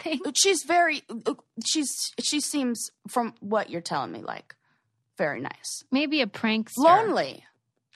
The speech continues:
Speaker 1: Aw.
Speaker 2: She wants attention. So maybe,
Speaker 1: Maybe.
Speaker 2: okay, okay. You know what? Maybe, like, ask her, uh, you want, do you, are you interested in talking to her?
Speaker 1: I mean, sure, if you think I should.
Speaker 2: Like, maybe, I feel like Adam would be into this.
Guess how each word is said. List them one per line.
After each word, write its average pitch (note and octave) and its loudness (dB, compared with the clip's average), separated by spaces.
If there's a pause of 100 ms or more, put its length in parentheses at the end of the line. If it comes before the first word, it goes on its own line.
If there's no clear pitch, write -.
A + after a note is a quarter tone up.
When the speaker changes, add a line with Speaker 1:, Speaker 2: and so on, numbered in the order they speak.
Speaker 1:
Aw. B3 -2
Speaker 2:
She C4 -2
wants D#4+ 2
attention. F4+ -4 (640)
So B3+ 4
maybe, F4 6 (100)
Speaker 1:
Maybe. A#3 2
Speaker 2:
okay, B3 4
okay. F#3+ 0 (300)
You C#4 2
know D#4+ 4
what? F4+ 4 (680)
Maybe, D#4 2 (540)
like, C4 2 (100)
ask A3+ 2
her, C#4+ 0 (260)
uh, A#3+ 4 (220)
you C#4 2
want, D#4 -2
do B3 -2
you, D4+ 2
are C4 2
you B3+ -2
interested C#4+ -2
in F4+ 2
talking F#4 -6
to G4+ -6
her? G#4+ -10 (560)
Speaker 1:
I C4 0
mean, D#4+ 0
sure, A4 2
if G#3+ -4
you A#3+ -4
think C4+ -6
I G#3+ -2
should. D4+ -2 (800)
Speaker 2:
Like, D#4+ 2
maybe, E4 0
I D4+ 4
feel A4 0
like - 0
Adam F3 4
would D3+ -2
be D#3 0
into D3 -4
this. - -6